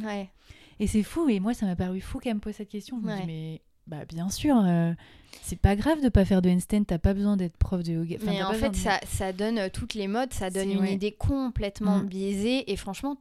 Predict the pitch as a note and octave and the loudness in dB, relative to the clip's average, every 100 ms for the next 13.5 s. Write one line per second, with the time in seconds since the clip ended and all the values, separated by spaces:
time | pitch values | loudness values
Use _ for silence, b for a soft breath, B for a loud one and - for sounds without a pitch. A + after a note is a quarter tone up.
0 | - C#4+ B3+ G3+ G3 - F#3+ G3 C4+ B3 | -6 -4 -4 -6 -8 -8 -8 -4 -2 -2
1 | - - - _ - G#3+ G#3 G3 - G3 | -6 -18 -20 _ -6 -2 0 0 -2 -4
2 | G3 G#3 G3 F#3+ G3+ G3 G#3 - F#3+ F#3 | -4 -4 -4 -6 -8 -6 -8 -10 -14 -14
3 | F#3+ - G#3 G3 F#3 F3+ F3+ F#3 F#3 - | -14 -10 -8 -6 -8 -10 -12 -12 -14 -12
4 | F3+ F#3+ F#3+ F#3+ F#3 B3 C4 F#3+ - G3 | -6 -6 -6 -8 -8 -6 -4 -6 -10 -12
5 | - - G3 F#3+ F#3 G3 - F3+ F3 F3 | -12 -12 -12 -10 -10 -10 -12 -12 -12 -14
6 | - F#3 F3+ F#3+ F#3+ - F#3 F3+ G3 - | -12 -10 -8 -8 -10 -12 -14 -14 -16 -18
7 | - - F#3+ F#3 F#3 B B B B - | -20 -18 -12 -10 -10 B B B B -10
8 | G3+ F#3 F3+ - - F#3+ F#3 F#3 F#3 G#3+ | -8 -6 -8 -10 -8 -6 -4 -4 -4 -2
9 | C#4+ D4 B B B B B - - G#3 | -2 -4 B B B B B -18 -8 -6
10 | F#3+ F#3+ C4+ - A#3 G3+ G3 - B3 C#4 | -4 -4 -8 -8 -10 -8 -8 -8 -6 -4
11 | C#4+ - - - - G3 F#3+ A3+ B3 G3 | -6 -10 -20 -18 -14 -12 -8 -8 -8 -8
12 | G3 G3+ G#3 - A3+ A#3 G#3+ G3+ F#3+ F#3+ | -4 -4 -4 -2 -2 -2 -4 -4 -4 -6
13 | F#3 F#3 F3+ F3+ | -10 -12 -14 -14